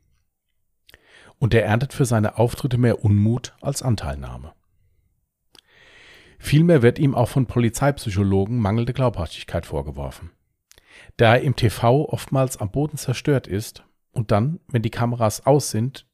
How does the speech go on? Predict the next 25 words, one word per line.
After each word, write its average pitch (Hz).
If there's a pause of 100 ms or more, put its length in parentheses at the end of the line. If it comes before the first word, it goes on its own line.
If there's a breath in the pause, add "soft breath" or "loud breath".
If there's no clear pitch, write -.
eher 110
beschwingt -
und 165
ausgeglichen -
wirkt. - (2000 soft breath)
Auch 113
muss 147
Matz 107
weiterhin 113
regelmäßig 107
zur -
Polizei 90
und -
wird -
befragt. 98 (760 loud breath)
Die 117
Beamten 123
glauben 120
ihm 131
nicht -
mal 120
die 117
Hälfte 101
seiner 80
Ausführungen 92